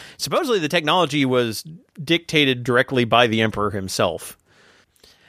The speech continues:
Which then makes you wonder, did he intend this to be a ten thousand year long internment?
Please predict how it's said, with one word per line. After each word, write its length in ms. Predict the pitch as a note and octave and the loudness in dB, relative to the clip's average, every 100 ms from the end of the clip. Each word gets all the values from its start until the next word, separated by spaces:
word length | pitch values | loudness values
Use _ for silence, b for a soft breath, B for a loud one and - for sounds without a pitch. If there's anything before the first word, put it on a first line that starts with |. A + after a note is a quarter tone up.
| b | b
Which 240 | F#3+ G3+ - | -2 0 0
then 160 | C4 | 0
makes 200 | B3+ B3 | 2 0
you 80 | A#3+ | 2
wonder, 260 | A3 G3+ E3+ | 2 2 0
did 320 | A#2+ E3+ G3 | 2 0 2
he 180 | F3 G#3 | 2 2
intend 480 | F3 - G#3 G#3+ | 0 0 0 2
this 220 | F#3+ F3+ - | 0 0 0
to 180 | F3 | -2
be 680 | D3+ F3 F3 D#3+ C#3+ C3 C3 | 0 2 4 4 4 4 2
a 40 | B2 | 0
ten 400 | - D#3 D3 C3+ | -2 0 0 -2
thousand 600 | - C#3+ C#3+ C3 C3 B2 | 0 2 4 2 -2 0
year 280 | B2+ C3+ | 2 4
long 420 | B2+ B2+ A#2+ A#2 A2+ | 4 4 4 2 -2
internment? 1000 | - A2 - - E3 B2 G2+ G2+ - | -6 -8 -4 0 0 2 0 -2 -8